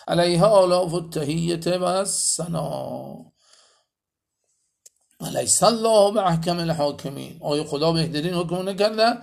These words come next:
«بعثک فیهم نبیا»، پیغمبری رو در میان م-، شما مبعوث کرد.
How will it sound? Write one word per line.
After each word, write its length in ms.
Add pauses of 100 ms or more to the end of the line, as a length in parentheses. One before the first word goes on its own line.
(380)
«بعثک 680
فیهم 640
نبیا»، 600 (260)
پیغمبری 600
رو 80
در 200
میان 420
م-، 280
شما 340
مبعوث 440
کرد. 320